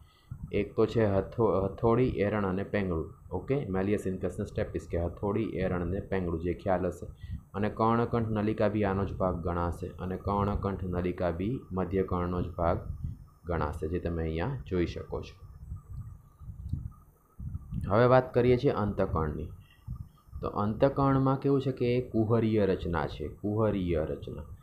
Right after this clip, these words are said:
હવે કુહરીય રચનાનો મતલબ શું થાય? તો કે ભૂલ ભૂલામણી જેવી, મતલબ કે આ પ્રકારની ભૂલ ભૂલામણી જેવી રચના છે.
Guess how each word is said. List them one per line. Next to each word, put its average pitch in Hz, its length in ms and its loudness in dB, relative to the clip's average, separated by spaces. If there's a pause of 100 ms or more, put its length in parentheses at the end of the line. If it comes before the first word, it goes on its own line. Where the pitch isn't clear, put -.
(300)
હવે 92 100 -2
કુહરીય 120 680 4
રચનાનો 113 440 0
મતલબ 110 340 0
શું 127 300 -2
થાય? 95 220 2 (420)
તો 101 80 -6
કે 110 100 4
ભૂલ 110 340 2
ભૂલામણી 85 580 2
જેવી, 73 260 -2 (200)
મતલબ 95 340 -2
કે 107 400 0
આ 98 180 4
પ્રકારની 90 600 0
ભૂલ 95 340 -2
ભૂલામણી 90 460 -2
જેવી 87 320 -2
રચના 73 300 -6
છે. - 260 -14